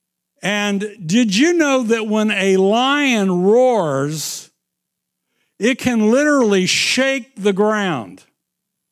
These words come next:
I was standing beside two lions.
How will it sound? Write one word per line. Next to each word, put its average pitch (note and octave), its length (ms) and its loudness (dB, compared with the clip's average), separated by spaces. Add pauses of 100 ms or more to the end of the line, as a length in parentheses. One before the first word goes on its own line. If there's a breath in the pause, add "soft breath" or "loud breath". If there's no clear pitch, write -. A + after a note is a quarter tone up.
(800)
I B3+ 120 -4
was F4 200 -2
standing C4 520 0
beside A3 720 -2
two B3 420 0
lions. F#3 1040 -4